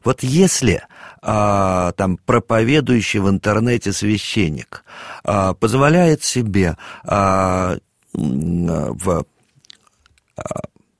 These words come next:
интернет-дискуссии или в публичном выступлении называть женщин шалавами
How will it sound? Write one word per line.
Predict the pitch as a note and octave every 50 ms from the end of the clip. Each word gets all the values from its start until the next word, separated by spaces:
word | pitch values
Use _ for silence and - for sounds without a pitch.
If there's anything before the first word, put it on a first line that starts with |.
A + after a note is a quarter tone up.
| _ - _
интернет-дискуссии | - A2+ G2 - - G#2+ G#2 G#2+ A#2+ B2 A2+ G2 F#2+ G#2+ F#2+ - - - - B2 A#2 G#2+ - - - G2+ G2 F2+
или | D#2 F#2+ F#2 F2
в | - -
публичном | _ - F2+ F2 G2+ G#2+ G#2+ - - - F#2 F#2
выступлении | F2 F#2 F2+ - - - F#2 - - E2 D#2 C#2 C2+ C2+ C#2 A#1 - - _ _ _ _ _ _ _ _ _ _ _ _ _ _ - -
называть | - G#2 G2+ C#3+ D3 D#3+ B2
женщин | E2+ G2 C#3 C#3+ B2+ - G3+ F3+
шалавами | - - G2+ F#2+ G2 F#2+ E2+ D#2+ C#2 C2+ - - B1 A1